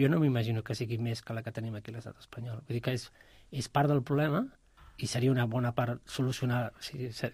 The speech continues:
crec que a Grècia en podrien sortir, no em sé les xifres exactes de l'evasió fiscal en relació al seu deute i, i, i els, les retallades, però sí que em sé el cas espanyol i crec que és bastant transpassable d'un país a l'altre, no?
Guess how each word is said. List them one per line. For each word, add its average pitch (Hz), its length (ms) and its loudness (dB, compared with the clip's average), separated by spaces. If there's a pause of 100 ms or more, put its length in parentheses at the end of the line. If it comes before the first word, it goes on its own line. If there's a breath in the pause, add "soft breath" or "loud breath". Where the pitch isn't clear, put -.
(140)
crec 131 220 2
que - 20 6
a 135 60 6
Grècia 143 240 4
en 120 80 0
podrien 131 260 6
sortir, 139 420 0
no 120 140 0
em 117 80 -4
sé 139 140 -2
les - 100 -2
xifres 131 320 0
exactes 127 400 0
de 113 160 0
l'evasió 107 320 0
fiscal 127 320 0
en 123 80 -6
relació 120 300 0
al - 100 -8
seu 117 160 -2
deute 127 240 -2
i, 117 320 -2 (160)
i, 113 80 -6 (240)
i 117 80 -4
els, 117 160 -8
les 120 160 -2
retallades, 131 560 -2 (560 soft breath)
però 117 220 -2 (100)
sí - 160 -6
que 127 80 -2
em 123 80 -2
sé 131 80 -2
el 123 80 -4
cas 123 160 0
espanyol 127 400 -2
i 127 80 -4
crec 120 160 -2
que 120 80 -2
és - 80 -8
bastant 117 400 -2
transpassable 120 720 -6
d'un 120 160 -4
país 120 160 -2
a 113 80 0
l'altre, 113 300 -4
no? 160 160 -8